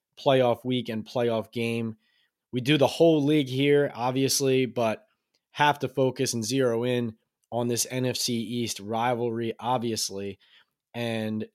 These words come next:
needed to start, had to start on the most fun topic of the week, which is Pizza Hut. Nick Sirianni ordering stuffed crust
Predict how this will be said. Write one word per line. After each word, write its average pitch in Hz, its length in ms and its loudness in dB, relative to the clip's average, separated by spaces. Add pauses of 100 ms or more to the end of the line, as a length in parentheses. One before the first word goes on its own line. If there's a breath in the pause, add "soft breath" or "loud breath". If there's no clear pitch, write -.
needed 156 340 2
to 131 80 0
start, 117 560 2 (440)
had 151 360 4
to 117 80 0
start 101 540 -4 (640)
on 120 360 2
the 113 120 -2
most 123 340 0
fun 139 240 6
topic 120 420 0
of 107 160 -6
the 98 80 -8
week, 101 400 -8 (120)
which 101 260 -8
is 95 240 -8
Pizza 165 420 2
Hut. 104 220 -4 (720 soft breath)
Nick 160 220 0
Sirianni 147 880 4 (320 loud breath)
ordering 135 400 2
stuffed - 680 0
crust 151 520 0